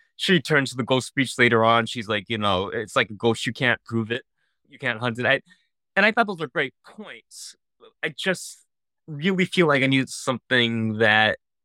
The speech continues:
you know, I think my in-, instinct is almost to go the opposite way with it. I, I think for all of us, everything felt a little too real. And part of that, I believe, is because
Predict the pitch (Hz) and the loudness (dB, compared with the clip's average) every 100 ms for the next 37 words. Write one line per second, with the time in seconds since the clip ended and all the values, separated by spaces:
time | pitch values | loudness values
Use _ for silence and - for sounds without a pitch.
0 | _ _ 208 185 - 196 254 226 160 139 | _ _ 2 4 2 0 0 0 0 -6
1 | 165 156 180 - 165 117 - 127 131 - | -6 -8 -8 -10 -10 -8 -6 -2 -2 -2
2 | 117 110 107 98 120 120 - 110 - 117 | 2 4 2 -2 -10 -10 -4 -4 -4 -2
3 | 104 120 117 104 101 _ _ 110 95 92 | 2 2 0 -6 -10 _ _ -2 0 2
4 | 120 - 131 156 139 _ 127 117 - 123 | 0 0 -2 -2 -4 _ 2 2 2 0
5 | 117 151 143 - - - 143 127 120 127 | 2 2 2 0 -8 -2 -2 -2 -4 -2
6 | 117 - 113 120 101 - 110 104 98 113 | -2 -2 -2 -2 -2 -4 0 2 2 2
7 | 120 120 117 _ _ _ _ - 175 180 | 2 0 -6 _ _ _ _ 2 2 4
8 | 151 139 147 135 _ _ 120 131 160 120 | 2 0 -6 -20 _ _ -14 -10 -10 -10
9 | 110 113 120 | -14 -6 -6